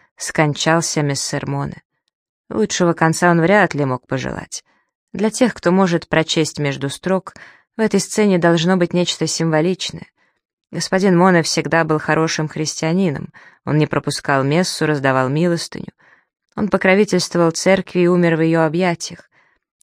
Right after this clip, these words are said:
Его похоронили в церкви ордена, расписанной самим Джотто. Именно здесь, где со стен смотрят фрески,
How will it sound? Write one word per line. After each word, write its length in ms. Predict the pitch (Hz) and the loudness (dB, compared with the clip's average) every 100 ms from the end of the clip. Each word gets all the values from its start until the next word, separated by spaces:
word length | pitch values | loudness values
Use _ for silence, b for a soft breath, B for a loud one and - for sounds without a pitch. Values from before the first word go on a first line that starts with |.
| - | -2
Его 140 | 233 | 0
похоронили 500 | 180 - 160 151 143 | 0 2 2 2 2
в 80 | 139 | -2
церкви 380 | - 147 139 135 | -2 -2 -2 -2
ордена, 540 | 165 202 175 185 180 B B - | 0 -2 -2 0 0 B B -2
расписанной 720 | 220 220 - 170 - 170 147 | 0 0 -2 -4 0 0 0
самим 420 | - 135 131 131 | -2 -2 -2 -4
Джотто. 480 | - 143 143 _ - - _ _ _ _ _ _ | -4 -4 -6 _ -20 -20 _ _ _ _ _ _
Именно 340 | 220 226 196 165 | 0 4 4 4
здесь, 520 | 147 160 233 208 143 | 2 4 6 4 2
где 220 | 127 143 | -2 -2
со 180 | - 143 | 0 -4
стен 320 | - 185 196 | -2 0 0
смотрят 500 | - 160 151 151 147 | 0 -2 -2 -2 -4
фрески, 640 | - 156 196 - - 175 | -4 -2 -2 -4 -8 -10